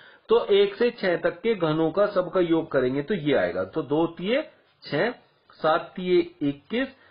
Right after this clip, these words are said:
इक्कीस का स्क्वायर किया तो चार सौ इकतालीस, ये आपका आंसर हो जाएगा। तो आपको बस इतना करना है कि सारी संख्याओं का योग करना है, उसका वर्ग कर दो तो आपके घनों का योग बन जाएगा।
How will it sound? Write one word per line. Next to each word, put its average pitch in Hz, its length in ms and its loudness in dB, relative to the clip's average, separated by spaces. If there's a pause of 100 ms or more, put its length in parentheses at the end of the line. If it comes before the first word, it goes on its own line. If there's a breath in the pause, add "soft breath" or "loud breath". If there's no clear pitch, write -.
(140 soft breath)
इक्कीस 180 420 -6
का 175 140 2
स्क्वायर 160 400 2
किया 165 200 2
तो 160 160 0
चार 139 280 0
सौ 226 400 -2
इकतालीस, 98 720 -4 (260 soft breath)
ये 180 180 -2
आपका 180 340 0
आंसर 110 280 -4
हो 98 160 -4
जाएगा। 92 360 -6 (260 loud breath)
तो 214 80 4
आपको 180 500 0
बस 196 220 0
इतना 196 280 -2
करना 156 300 0
है 180 160 0
कि 233 160 -6
सारी 180 360 0
संख्याओं 170 580 -2
का 202 160 0
योग 135 440 0
करना 156 320 0
है, 311 240 0 (260 loud breath)
उसका 165 240 0
वर्ग 139 300 4
कर 156 140 4
दो 233 120 4
तो 226 160 2
आपके 135 460 -2
घनों 160 500 0
का 254 100 2
योग 180 320 4
बन 107 220 0
जाएगा। 85 380 -4